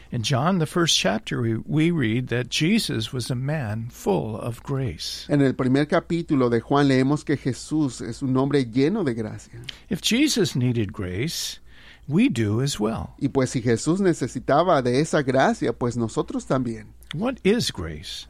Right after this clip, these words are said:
Speaker 2: ¿Y qué es la gracia en sí?
Speaker 1: Grace is the free and unmerited or undeserved favor of God.
Speaker 2: La gracia es el favor inmerecido de Dios que se nos entrega gratis.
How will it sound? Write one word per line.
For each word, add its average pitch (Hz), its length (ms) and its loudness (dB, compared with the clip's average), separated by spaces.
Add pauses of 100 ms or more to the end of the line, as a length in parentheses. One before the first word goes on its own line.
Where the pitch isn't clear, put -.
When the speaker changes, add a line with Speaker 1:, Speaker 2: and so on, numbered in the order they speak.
Speaker 2:
¿Y 147 140 0
qué 208 320 2
es 269 100 -4
la 156 160 2
gracia 113 400 -4
en 113 160 -6
sí? - 140 -12 (260)
Speaker 1:
Grace 190 500 0
is 170 200 -2
the 143 100 0
free 196 640 2
and 120 240 0
unmerited 170 760 2 (180)
or 107 200 -4
undeserved 143 840 2
favor 135 720 -2
of 120 180 -4
God. 85 360 -6 (320)
Speaker 2:
La 135 200 4
gracia 165 500 2
es 170 160 -2
el 170 100 4
favor 135 460 2
inmerecido 180 800 0
de 135 140 2
Dios 170 360 0
que 143 140 -2
se 139 140 -2
nos 123 180 0
entrega 131 500 -2
gratis. 117 580 -6